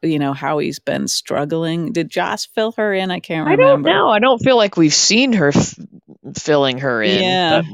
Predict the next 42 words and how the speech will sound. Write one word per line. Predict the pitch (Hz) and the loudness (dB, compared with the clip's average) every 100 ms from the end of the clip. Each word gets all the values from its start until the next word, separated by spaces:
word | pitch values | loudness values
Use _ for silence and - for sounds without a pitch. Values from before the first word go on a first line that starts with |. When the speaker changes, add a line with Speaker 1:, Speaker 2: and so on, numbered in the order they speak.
| 180 | -12
Speaker 2:
maybe | 156 185 185 | -2 2 4
she | 185 170 | 2 0
Speaker 1:
yeah. | 165 | 0
Speaker 2:
just | 165 147 | -2 -2
knows | 143 143 143 - - | 0 0 0 0 -2
on | 143 139 | -2 -2
her | 127 | 0
own, | 131 143 135 123 | 0 0 -2 -4
but, | 131 127 - - | 0 0 0 -6
um, | 135 127 123 131 - | -6 -6 -6 -10 -4
Speaker 1:
Maybe. | 170 160 156 151 151 151 _ _ - | 0 0 -2 -2 -4 -6 _ _ -10
I | 165 | -4
guess | 165 135 | 0 0
Speaker 2:
Yeah. | 131 | 0
Speaker 1:
we | 170 | 0
don't | 156 156 - | 0 -2 -4
see | - 165 | -4 -2
all | 135 143 160 | 0 2 0
of | 139 | -2
their | 143 | -4
conversations. | - 139 135 127 127 123 127 135 - - - - | -4 -4 -4 -6 -8 -6 -8 -8 -10 -10 -10 -2
<laughs> | 254 - 320 - 415 - 370 - - | -2 0 -4 -2 -10 -6 -10 -8 -12
Speaker 2:
He | - 233 | -2 0
did, | 240 277 226 214 | 2 2 2 2
he | 233 | 2
sounded | - 269 320 622 453 185 156 | 4 2 4 4 4 2 0
good. | 156 151 143 147 165 - | 2 4 4 4 2 0
I | 190 | 2
don't | 262 226 | 4 4
think | 226 190 165 | 2 0 0
Speaker 1:
He | |
Speaker 2:
that | 156 156 294 | 0 2 2
that | 427 | 2
would | 480 156 | 4 2
Speaker 1:
did, | |
yeah. | 156 | 2
Speaker 2:
warrant | 151 156 156 151 131 | 2 4 4 2 0
saying | - 170 156 143 | -2 -2 0 0
you | 147 143 | -2 0
need | 143 135 | -2 0
to | 143 127 117 - | 2 4 2 -2
drop | 143 143 135 - | -4 -2 0 -2